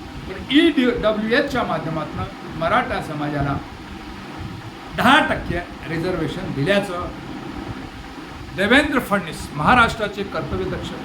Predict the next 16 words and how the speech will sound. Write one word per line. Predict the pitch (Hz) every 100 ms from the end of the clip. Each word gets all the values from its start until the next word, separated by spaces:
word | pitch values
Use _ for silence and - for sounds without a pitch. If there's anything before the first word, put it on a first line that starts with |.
| 131
मुख्यमंत्री | 135 139 139 139 123
यांनी | - -
सांगितलं | - - - - - - 185
आहे. | 185 - - - - - - - - - - - - - 175
देवेंद्र | 208 254 277 269
फ-, | 254 262 - 180
फडणवीस | 233 247 277 277 - - - - - - - -
हे | 185 202
कर्तव्यदक्ष | 202 202 247 240 254 262 269
मुख्यमंत्री | 262 240 247 247 247 240
आहेत | 214 - - - - - - - - - - - - - - 214
आणि | 247 247 240 - - -
ते | 214 202
योग्य | 262 220 233
पद्धतीने | - - 190 190 185 180 - - - - - - - - - 202
ओबीसींना | 254 294 277 285 269